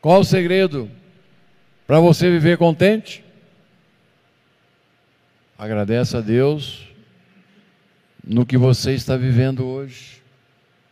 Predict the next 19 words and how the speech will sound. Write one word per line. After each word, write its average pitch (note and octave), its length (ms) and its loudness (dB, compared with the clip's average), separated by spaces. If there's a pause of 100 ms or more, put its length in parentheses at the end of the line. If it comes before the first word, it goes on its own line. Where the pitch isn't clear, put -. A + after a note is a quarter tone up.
(1300)
Viva C#3 380 -2
o A2 220 -4
hoje. F2 460 -16 (1600)
E D#3 60 -12
mesmo F#3 380 -6
se E3 180 -8
passar E3 440 -4
por - 160 -4
algumas E3 500 -4
tribulações, D3+ 880 -8 (120)
agradece C3 720 -4
a D3+ 40 -16
Deus. D#3+ 600 -16 (2000)
É - 60 -6
o E3+ 60 0
que G3 120 0
Paulo G#3+ 300 0
está G#3 200 0
dizendo. G3 680 -6